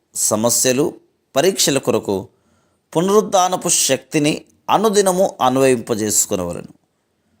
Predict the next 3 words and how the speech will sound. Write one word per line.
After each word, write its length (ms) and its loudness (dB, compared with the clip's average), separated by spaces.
మూడవదిగా, 840 4
సహవాసము 920 2
కలిగి 580 4